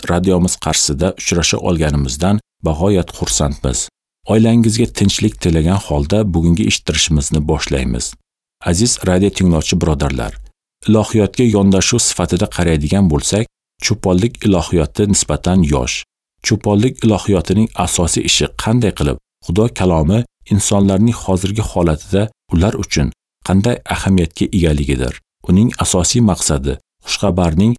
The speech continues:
masihiylar hayotining har bir jabhasida amaliy qo'llanishidir. Cho'ponlik ilohiyotining asosida xizmat ilohiyoti,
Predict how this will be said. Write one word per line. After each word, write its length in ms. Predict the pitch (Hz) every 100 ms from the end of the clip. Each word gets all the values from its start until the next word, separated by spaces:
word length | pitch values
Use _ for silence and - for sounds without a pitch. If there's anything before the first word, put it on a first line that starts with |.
| _ _ -
masihiylar 640 | 90 - 98 - 90 107
hayotining 640 | - 92 92 87 85 101 110
har 300 | - 110 127
bir 200 | 98 76
jabhasida 680 | 69 87 - 76 - 69 87 95 _ _ -
amaliy 500 | 90 85 76 76 -
qo'llanishidir. 840 | - 82 76 71 67 - 62 57 - _ _ _ _
Cho'ponlik 540 | - 104 - 104 117 143
ilohiyotining 720 | 110 104 - 95 85 101 117
asosida 540 | - 92 - 82 - 101
xizmat 460 | - 95 90 107 -
ilohiyoti, 680 | 95 85 - 76 71 -